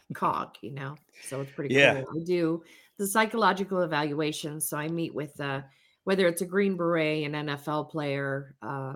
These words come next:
Speaker 2: a Ranger, we've worked with, um, you know, regular, I don't wanna say regular veterans 'cause they're all important, but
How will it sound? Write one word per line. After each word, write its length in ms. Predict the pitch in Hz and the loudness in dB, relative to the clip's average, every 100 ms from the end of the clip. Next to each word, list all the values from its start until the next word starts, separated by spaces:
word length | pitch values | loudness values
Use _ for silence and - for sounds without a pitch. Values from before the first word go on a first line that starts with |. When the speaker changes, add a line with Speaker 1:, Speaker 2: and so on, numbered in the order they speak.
| - | -6
Speaker 2:
a 60 | 156 | -4
Ranger, 840 | 165 156 156 147 143 139 123 135 _ _ _ _ _ | -2 -2 -4 -4 -2 0 -2 -6 _ _ _ _ _
we've 180 | - 156 | -4 -2
worked 300 | 156 147 - | 0 -2 -4
with, 280 | 127 131 135 - - | -4 -4 -6 -20 -14
um, 360 | 127 131 139 - _ _ _ _ _ _ _ | -10 -10 -12 -16 _ _ _ _ _ _ _
you 120 | - 160 | -6 -2
know, 140 | 151 | -2
regular, 640 | 151 160 165 147 143 135 _ _ - | 0 0 0 0 -2 -4 _ _ -8
I 100 | 156 | -4
don't 120 | 165 | -2
wanna 180 | 160 139 | -2 -2
say 160 | 139 143 | -4 -2
regular 400 | 147 143 131 123 | -2 -2 -2 -4
veterans 520 | 127 139 127 139 135 | -8 -10 -10 -12 -16
'cause 280 | - 110 - | -14 -12 -10
they're 180 | 131 135 | -6 -4
all 200 | 135 127 | -4 -4
important, 520 | 135 156 139 135 135 | -6 -6 -6 -10 -10
but 240 | 131 - | -10 -10